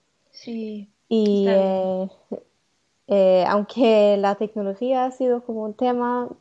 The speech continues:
Speaker 2: tratado
Speaker 1: Ujú.
Speaker 2: mucho en clase en relación
Speaker 1: Sí.
Speaker 2: con el tema de la distopía, eh, creo que eso es un ejemplo donde vemos que nos ayudó mucho la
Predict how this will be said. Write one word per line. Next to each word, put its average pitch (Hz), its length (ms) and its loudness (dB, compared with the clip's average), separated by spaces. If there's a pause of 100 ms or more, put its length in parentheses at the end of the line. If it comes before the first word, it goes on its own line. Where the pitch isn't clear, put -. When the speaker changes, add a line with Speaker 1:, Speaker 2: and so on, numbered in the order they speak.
(280)
Speaker 2:
tratado 208 360 0
Speaker 1:
Ujú. 226 80 -2
Speaker 2:
mucho 220 220 -4
en 214 80 -2
clase 262 500 -2 (300)
en 208 100 -2
relación 214 440 2
Speaker 1:
Sí. 220 40 -12
Speaker 2:
con 220 140 -2
el 190 400 -2
tema 185 320 -6
de 185 120 -4
la 170 360 -2
distopía, 240 720 -4 (760)
eh, 180 880 2 (180)
creo 233 200 0
que 349 120 -2
eso 339 220 -4
es 302 160 -10
un 262 420 -2
ejemplo 226 440 -2
donde 196 220 0
vemos 208 320 -2
que 196 600 4
nos 190 220 -6
ayudó 190 360 -2
mucho 196 280 -8
la 170 420 -8